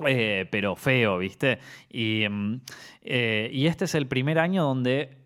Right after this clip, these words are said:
llego a las fiestas y llego a fin de año relajado, como que ya estoy como, "Bueno, loco, ya está. Lo que había que hacer se hizo, lo que no se llegó a hacer se, se hará el año que viene y no pasa nada".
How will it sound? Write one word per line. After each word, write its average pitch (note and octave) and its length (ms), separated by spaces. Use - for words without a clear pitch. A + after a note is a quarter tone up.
llego B2 360
a B2+ 40
las A2 160
fiestas B2 480
y G#2 80
llego A2 220
a A2 40
fin A2+ 200
de A2 80
año A#2 200
relajado, F#2 640
como G2+ 200
que G2+ 80
ya B2 120
estoy B2 200
como, A2 240
"Bueno, G2 320
loco, G2 400
ya G#2 140
está. F#2 320
Lo G#2+ 100
que G2 80
había A#2+ 240
que A2 60
hacer A#2 260
se G#2+ 160
hizo, B2 480
lo G2+ 160
que G2 80
no A2 140
se A2 120
llegó G2+ 220
a G2 40
hacer A2 320
se, F#2+ 220
se G2 240
hará G2+ 180
el G#2+ 60
año G#2 240
que G2 80
viene G#2+ 240
y - 20
no G2 140
pasa G2 260
nada". A#2 400